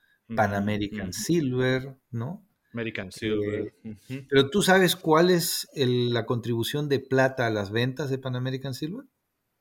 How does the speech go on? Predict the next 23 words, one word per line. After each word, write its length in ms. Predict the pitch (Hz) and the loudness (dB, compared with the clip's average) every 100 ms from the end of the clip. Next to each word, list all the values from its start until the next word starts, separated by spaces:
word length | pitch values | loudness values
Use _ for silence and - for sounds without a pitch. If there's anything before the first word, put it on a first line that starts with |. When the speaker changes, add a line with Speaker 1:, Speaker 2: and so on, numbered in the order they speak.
| _ _ _ _ _ - _ _ _ - | _ _ _ _ _ -20 _ _ _ -2
Speaker 1:
No 120 | 165 | 0
es 60 | |
más 160 | 165 165 | 2 2
de 80 | 139 | 2
Speaker 2:
No, 40 | |
Speaker 1:
treinta 300 | 156 156 165 | 0 -2 -2
por 120 | 226 113 | -4 -6
ciento. 200 | 185 160 | -2 -2
Speaker 2:
no, 60 | |
no, 160 | 175 165 | 0 -4
es 80 | 123 | -2
una 160 | 147 | -2
muy, 280 | 143 139 170 | -4 -4 -6
muy 220 | 135 156 156 | -4 -4 -4
buena 440 | 160 151 135 117 | -6 -4 -6 -6
punto. 380 | - 160 107 107 - - - - - | -8 -8 -8 -10 -16 -14 -14 -12 0
Speaker 1:
No 160 | 135 185 | 4 6
es 80 | |
más 180 | 170 185 | 8 8
de 100 | 170 | 6
treinta 340 | - 175 165 135 | 4 4 4 0
por 140 | 117 | -2
ciento. 420 | - - - 113 | -2 -6 -8 -18